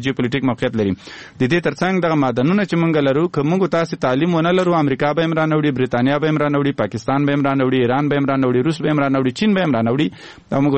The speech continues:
تاسې به په ګټه او په ارزښت باندې نه پوهیږو، هر څه به له لاسه ورکوو. نو په کار ده چې اقت-، له اقتصادي لحاظه او د تحصیلي لحاظه په، آه، له سواد له لحاظه موږ تاسې په پښو ودرېږو چې هم خپل سیاسي ازادي او خپلواکي ترلاسه کړو، هم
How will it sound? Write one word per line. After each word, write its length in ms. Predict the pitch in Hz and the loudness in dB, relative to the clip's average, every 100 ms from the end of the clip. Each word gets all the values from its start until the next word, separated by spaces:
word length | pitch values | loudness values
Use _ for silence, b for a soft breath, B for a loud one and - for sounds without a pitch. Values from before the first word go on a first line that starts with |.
| 143 | 0
تاسې 140 | 139 | 0
به 100 | 139 127 | 0 -2
په 40 | 123 | 0
ګټه 120 | 143 | 0
او 80 | 143 | -2
په 100 | 123 120 | -2 -2
ارزښت 220 | 135 - | -2 -2
باندې 180 | 131 135 156 | 0 2 0
نه 40 | |
پوهیږو، 240 | 175 185 180 | 0 0 0
هر 60 | 160 | -2
څه 80 | - | -4
به 80 | 151 | -2
له 100 | 135 135 | 0 0
لاسه 200 | 117 95 | 0 -2
ورکوو. 300 | 92 95 92 B B B | -2 -2 -4 B B B
نو 80 | 135 | -4
په 100 | 117 156 | -2 -2
کار 100 | 165 | 0
ده 40 | 170 | -2
چې 60 | 160 | -4
اقت-، 200 | 151 - | -4 -4
له 160 | 127 123 | -2 0
اقتصادي 380 | 117 - 117 143 | -2 -2 -2 0
لحاظه 420 | 170 160 156 170 226 b b - | 0 0 -2 -2 -2 b b -2
او 240 | 131 131 | 0 0
د 140 | 127 123 | -2 -2
تحصیلي 400 | 123 120 131 170 | -2 -2 0 2
لحاظه 380 | 180 156 147 147 | 0 0 -2 -2
په، 140 | 135 113 120 | 0 0 0
آه، 360 | 110 110 110 113 | 0 0 0 0
له 200 | 117 117 | 0 0
سواد 400 | 113 123 151 165 | 0 0 0 0
له 60 | 175 | -2
لحاظه 340 | 151 147 147 156 156 B B | 0 -2 -2 -4 -6 B B
موږ 100 | 143 139 147 | -2 0 0
تاسې 160 | 143 127 | -2 -2
په 60 | 117 | -4
پښو 160 | - 170 | -2 0
ودرېږو 400 | 170 156 156 151 | 0 0 0 0
چې 60 | 143 | 0
هم 60 | 139 - | -2 -2
خپل 140 | 143 | -4
سیاسي 480 | 135 120 113 - 170 175 151 | 0 -2 0 0 0 2 0
ازادي 520 | 143 151 156 165 156 | 0 0 0 0 0
او 80 | 131 | -2
خپلواکي 460 | 120 156 143 143 156 | -2 0 0 0 -2
ترلاسه 420 | 147 151 143 143 | -2 -2 -2 -2
کړو، 160 | 147 139 B B B | -2 -2 B B B
هم 100 | 147 | 0